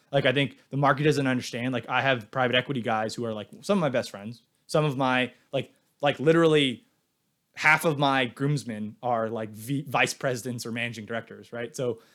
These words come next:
like, also, if you guys, right? So, um, they, they're telling me on the ground, like, "Yeah, we're laying a ton of people off, and, like, this isn't coming back anytime soon."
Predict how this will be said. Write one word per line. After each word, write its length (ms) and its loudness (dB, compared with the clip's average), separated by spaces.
like, 240 -4
also, 400 -6
if 80 -16
you 80 -6
guys, 240 -2
right? 240 -2
So, 320 4
um, 460 4
they, 640 6
they're 320 6
telling 360 2
me 140 2
on 140 2
the 80 -4
ground, 400 2
like, 180 -8
"Yeah, 140 4
we're 140 2
laying 260 2
a 40 -4
ton 240 -4
of 60 -2
people 240 -2
off, 260 4
and, 280 -8
like, 260 -10
this 180 -6
isn't 220 -8
coming 280 -10
back 260 -6
anytime 400 -16
soon." 260 -20